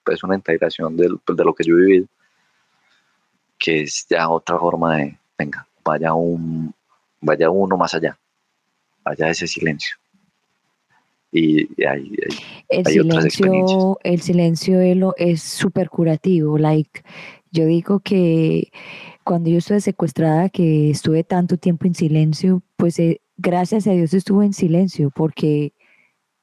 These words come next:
Speaker 2: fue demasiado curativo y fue demasiado, mucha introspección, aunque yo en ese momento no era consciente de lo que estaba haciendo, simplemente estaba haciendo,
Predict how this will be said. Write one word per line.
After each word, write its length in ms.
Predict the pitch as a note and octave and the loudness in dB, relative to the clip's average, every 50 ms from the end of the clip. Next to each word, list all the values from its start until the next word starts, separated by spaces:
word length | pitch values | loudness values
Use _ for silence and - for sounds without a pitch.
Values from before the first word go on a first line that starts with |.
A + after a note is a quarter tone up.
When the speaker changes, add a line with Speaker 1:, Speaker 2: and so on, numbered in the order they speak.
| _ | _
Speaker 2:
fue 280 | - - B3+ F#3 D3+ D3 | -4 -2 0 0 0 0
demasiado 520 | D3+ D#3+ E3+ G3 G3+ - - E3 D#3 E3 | -2 -2 0 0 0 0 0 0 0 0
curativo 600 | - - F#3+ F#3 F#3 E3+ - - D#3+ D3+ D3 D#3 | -2 -2 0 0 0 0 0 0 -2 0 2 2
y 60 | E3+ F3 | 2 0
fue 240 | - - F#3 F#3 F#3 | 0 2 0 2 2
demasiado, 1120 | F#3 F#3 G3 F#3+ F#3 F3+ E3+ D#3+ - E3+ D#3+ D#3 D#3 D3+ D3+ D#3 D#3+ E3+ F3+ F3+ F3+ F3+ - - - - - - - - - | 2 0 0 2 2 0 0 0 0 0 0 2 2 2 2 2 2 2 2 2 2 0 -2 -8 -20 -20 -20 -20 -20 -10 -4
mucha 220 | - D#3 - - F3 | -4 -4 -2 0 -2
introspección, 960 | F#3 F#3 E3+ F#3 E3 - - D#3+ - _ - - - D#3 D3 C#3+ D3+ F3 - | -2 0 -2 -2 -2 -2 -4 -6 -6 _ -10 -4 -2 0 0 0 -2 -4 -6
aunque 460 | - E3 E3+ F3 E3 - - E3+ D3 C#3 | -4 -4 -4 -4 -4 -4 -2 -2 -2 0
yo 160 | C#3 D#3+ D3+ | 0 0 0
en 100 | D3+ D3+ | 0 0
ese 300 | D#3 E3 D#3+ - F#3+ F#3 | 0 -2 -2 0 0 0
momento 580 | G3 F#3+ F#3 F3 D#3+ D3+ D3+ D3 - - D#3+ E3 | 2 2 0 0 0 -2 -2 -4 -2 -2 0 2
no 120 | E3 F3+ | 2 2
era 200 | G#3 A3 A#3+ A3+ | 2 2 0 -2
consciente 600 | - - D#3 D3 C#3 - - D#3+ D3 C#3 - - | -2 -2 -2 -2 -2 -2 -2 -2 -2 0 0 -2
de 60 | D3 | -2
lo 60 | C#3+ - | -2 -2
que 120 | - D#3+ | -4 -4
estaba 300 | C3+ - - C#3+ C#3+ D3+ | -4 -2 0 2 2 2
haciendo, 300 | D3+ - F3+ E3+ D#3 D#3 | 2 0 -2 0 0 0
simplemente 540 | - E3+ D#3 - F3 E3 E3 E3+ E3 - F#3+ | 0 0 -2 0 -2 -2 0 -2 -2 -2 -4
estaba 280 | F3+ - F#3 F3 F3 | -4 -2 -2 0 0
haciendo, 460 | F3 E3+ - G#3+ A3 G3+ E3 C#3+ D3 | 0 0 0 -2 -2 -2 -4 -6 -10